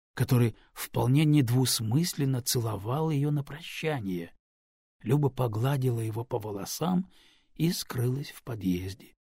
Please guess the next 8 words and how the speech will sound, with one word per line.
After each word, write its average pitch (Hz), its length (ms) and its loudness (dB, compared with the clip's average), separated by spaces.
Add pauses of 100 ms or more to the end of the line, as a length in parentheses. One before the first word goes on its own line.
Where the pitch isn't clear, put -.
(280)
А 120 100 -4
молодой 170 360 4
человек 175 460 2
сел 151 240 2
в 143 100 2
машину 190 560 2 (540)
и - 120 0
уехал. 127 600 0